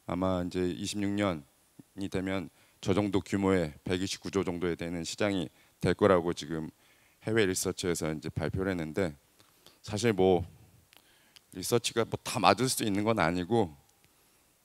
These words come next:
음, 아닐 수도 있고 길 수도 있는데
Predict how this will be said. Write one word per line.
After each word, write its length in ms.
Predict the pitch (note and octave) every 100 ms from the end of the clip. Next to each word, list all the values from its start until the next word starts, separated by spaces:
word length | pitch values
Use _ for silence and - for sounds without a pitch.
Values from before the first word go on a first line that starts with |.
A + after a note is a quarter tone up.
| -
음, 280 | F2 E2 D#2 D#2 - - - -
아닐 260 | - G#2+ C3
수도 220 | - -
있고 240 | A#2 - B2
길 200 | A#2 A2+
수도 180 | -
있는데 520 | G#2 G2 G2 G#2+ F2